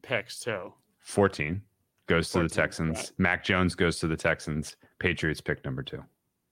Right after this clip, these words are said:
Speaker 1: Yeah. I mean, and then the Pats, ooh, and who the hell would the Pats take? Oh my God.
Speaker 2: I don't know. Have they, have they had any meetings or interviews with anyone recently?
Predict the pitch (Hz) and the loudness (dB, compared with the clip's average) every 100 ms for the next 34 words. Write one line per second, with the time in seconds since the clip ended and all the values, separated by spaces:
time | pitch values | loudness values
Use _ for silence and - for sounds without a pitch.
0 | _ _ _ _ _ _ _ _ _ _ | _ _ _ _ _ _ _ _ _ _
1 | _ _ _ _ _ _ _ _ 110 117 | _ _ _ _ _ _ _ _ -4 0
2 | 120 - _ _ _ _ 120 113 101 92 | 0 -2 _ _ _ _ -2 0 -2 -6
3 | _ - 120 117 113 120 117 120 - - | _ -2 2 2 4 6 6 4 -2 -4
4 | 120 113 101 - 92 117 131 123 113 95 | -4 -6 -4 -6 -4 0 2 2 2 0
5 | - 98 101 - 107 - - - - - | -4 -4 -4 -6 -8 -8 -12 -12 -10 -8
6 | - - - - - _ _ _ _ _ | -10 -10 -14 -20 -20 _ _ _ _ _
7 | _ - 82 92 85 87 90 90 - 95 | _ -2 2 4 4 4 4 4 2 2
8 | 90 90 95 104 104 104 95 87 90 101 | 4 4 4 6 6 6 6 4 4 4
9 | 98 87 87 95 107 110 113 113 120 127 | 6 4 4 4 2 4 2 4 4 2
10 | 127 147 | 0 -2